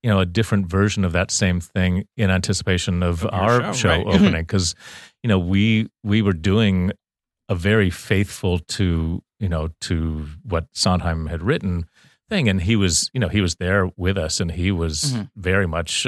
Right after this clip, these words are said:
Speaker 1: on our side. And,
Speaker 2: Right.
Speaker 1: but there were plenty of people who had heard, you know, "What, they're playing their own
Speaker 2: There's
Speaker 1: instruments?"
Speaker 2: only
Speaker 1: or so,
Speaker 2: a
Speaker 1: you
Speaker 2: few
Speaker 1: know,
Speaker 2: of
Speaker 1: there's
Speaker 2: them,
Speaker 1: no,
Speaker 2: like, yeah.
Speaker 1: no horns. What?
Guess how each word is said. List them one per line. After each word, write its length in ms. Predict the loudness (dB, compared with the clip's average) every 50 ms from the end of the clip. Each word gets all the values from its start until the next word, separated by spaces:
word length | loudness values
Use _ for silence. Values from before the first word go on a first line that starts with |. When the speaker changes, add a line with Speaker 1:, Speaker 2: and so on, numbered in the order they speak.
| -6 -6
Speaker 1:
on 420 | -6 -6 -6 -6 -6 -8 -10 -10 -10 -8
our 220 | -6 -4 -4 -4
side. 440 | -4 -4 -2 -2 0 0 -2 -2 -4
And, 80 | -2 -2
Speaker 2:
Right. 180 | -2 -2 -4 -8 _ -6
Speaker 1:
but 320 | -2 2 2 2 2 0 -6 -18 -20 _ _
there 100 | 0 0
were 60 | 0
plenty 340 | 0 -2 -2 0 2 2 2
of 120 | 0 0 -2
people 360 | -2 -2 -2 -2 -2 -2 0
who 380 | 0 0 0 0 0 -2 -2 -4
had 140 | -4 -6 -6
heard, 500 | -4 -2 0 0 2 2 0 0 -2 -4
you 160 | -6 -4 -4
know, 240 | -4 -4 -4 -6 -6
"What, 160 | -6 -6 -6 -6 -8
they're 100 | -10 -12
playing 240 | -6 -4 -4 -2 -2
their 100 | 0 0
own 120 | 0 0
Speaker 2:
There's 160 | 0 0 -2
Speaker 1:
instruments?" 300 | 0 0 0 2 2 2
Speaker 2:
only 60 | 2
Speaker 1:
or 40 | 0
so, 120 | 0 0 -2
Speaker 2:
a 20 |
Speaker 1:
you 40 | -2 -2
Speaker 2:
few 80 | 0 2
Speaker 1:
know, 80 | 2
Speaker 2:
of 60 | 2 2
Speaker 1:
there's 180 | 2 2 0 0
Speaker 2:
them, 80 | 2
Speaker 1:
no, 120 | 2 2 2
Speaker 2:
like, 180 | 2 0 -2 -4 -6
yeah. 200 | -6 -4 -4 -4
Speaker 1:
no 200 | -4 -4 -4 -4
horns. 500 | -2 -2 0 0 0 -2 -4 -6 -8 -8
What? 140 | -10 -10